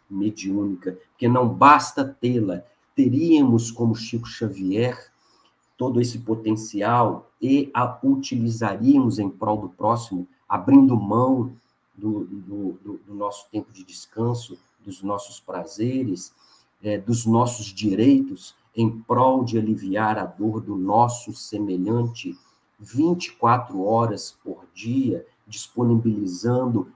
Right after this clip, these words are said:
as energias e precisando cuidar do corpo, da saúde, para que efetivamente uma mediunidade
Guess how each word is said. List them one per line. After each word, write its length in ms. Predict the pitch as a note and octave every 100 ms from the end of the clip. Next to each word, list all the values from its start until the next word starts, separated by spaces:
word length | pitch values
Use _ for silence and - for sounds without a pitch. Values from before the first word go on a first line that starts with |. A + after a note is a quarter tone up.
| -
as 240 | G#2 F#2
energias 1040 | A2 G#2+ F2+ F2 E2+ A#2 C3+ C3+ - - _ _ _
e 80 | A2
precisando 960 | A2 A2+ A#2 A2+ G2+ - C3 C#3+ B2 A2
cuidar 640 | - G#2+ - A2 A#2 A2+
do 120 | G2+ - -
corpo, 400 | C3 C3 - F#2
da 120 | G#2+
saúde, 680 | - - A2 C#3 - - - _ _
para 600 | B2 C3 C#3 C3+ A#2+ A#2+ _
que 400 | - E3+ E3 D#3
efetivamente 800 | C3+ C3 A#2 A2+ A2 G2+ A2 A2+
uma 120 | A2
mediunidade 920 | G2+ G2 G2+ G2+ G2 F2+ G2 A2+ A2